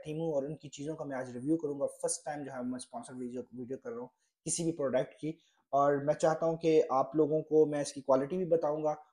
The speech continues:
और चीज़ें जो interesting थी वो मैंने अपने लिए order की हैं, basically उनका review करने के लिए आप लोग जो है वो देख सकते हैं। उसके बाद एक मैंने, अम, सेंसर स्ट्रीट लाइट मैंने जो है वो ऑर्डर की है।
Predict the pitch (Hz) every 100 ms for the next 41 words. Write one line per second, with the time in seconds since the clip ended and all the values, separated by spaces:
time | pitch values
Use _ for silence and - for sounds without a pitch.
0 | _ 143 - 170 165 170 165 165 165 -
1 | 196 185 180 156 151 143 - 147 131 123
2 | 147 - 139 131 117 123 135 135 135 131
3 | 117 123 135 135 120 117 123 110 110 120
4 | - 120 120 123 113 110 - - 98 -
5 | _ _ _ 175 175 196 185 175 180 185
6 | 180 - 147 147 147 143 143 - _ _
7 | _ _ _ _ _ - - 170 170 196
8 | - - 180 - 139 139 160 156 147 135
9 | 131 127 123 127 127 143 - 131 120